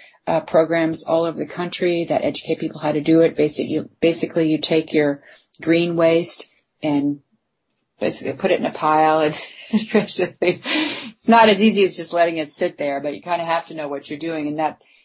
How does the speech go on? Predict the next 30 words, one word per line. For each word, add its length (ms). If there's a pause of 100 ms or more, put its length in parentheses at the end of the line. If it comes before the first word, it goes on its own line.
(100)
and 140
then 180
once 200
that 160
turns 260
into 140
compost 760
in 300
X 220
number 240
of 140
months, 440 (420)
uh, 240
you 140
can 340 (200)
bring 180
it 140
back 400
and, 240 (960)
and 240
you 60
can 220
put 200
it, 260
um, 480 (640)
in 180
your, 340 (260)
on 200
your 140
soil. 540